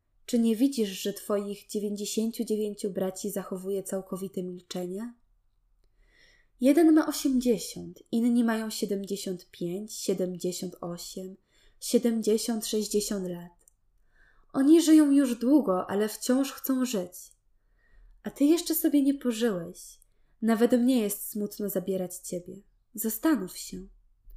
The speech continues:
Chłopiec odpowiedział: „Nie. Widząc tę sytuację,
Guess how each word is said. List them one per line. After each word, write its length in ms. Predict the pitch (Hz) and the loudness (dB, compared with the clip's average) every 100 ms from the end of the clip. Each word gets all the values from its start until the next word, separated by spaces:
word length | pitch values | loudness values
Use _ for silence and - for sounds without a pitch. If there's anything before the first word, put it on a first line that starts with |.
| - _ _ _ _ _ _ _ | -20 _ _ _ _ _ _ _
Chłopiec 440 | - 294 311 294 | 2 4 6 2
odpowiedział: 800 | - - 233 196 170 160 - 202 - _ _ _ _ _ _ _ _ _ _ | -2 -8 -8 -8 -8 -10 -16 -18 -20 _ _ _ _ _ _ _ _ _ _
„Nie. 420 | 214 190 180 185 _ _ _ _ _ _ | -8 -6 -8 -12 _ _ _ _ _ _
Widząc 420 | 214 240 302 277 | -2 4 4 2
tę 120 | 277 247 | 0 0
sytuację, 880 | 254 226 220 220 - 226 214 220 | -2 -2 -2 -2 -2 -2 -2 -8